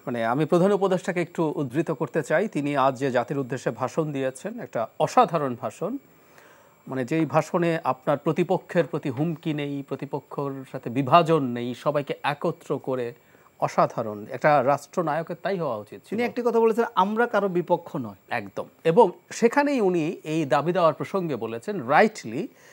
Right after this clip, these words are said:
Speaker 1: একটা দেশ যখন অপশাসনের মধ্যে থাকে দীর্ঘদিন, তখন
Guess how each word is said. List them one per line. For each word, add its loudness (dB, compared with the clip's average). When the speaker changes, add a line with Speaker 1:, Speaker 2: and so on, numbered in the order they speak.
Speaker 1:
একটা 4
দেশ 6
যখন 6
অপশাসনের 2
মধ্যে -4
থাকে -8
দীর্ঘদিন, -8
তখন 4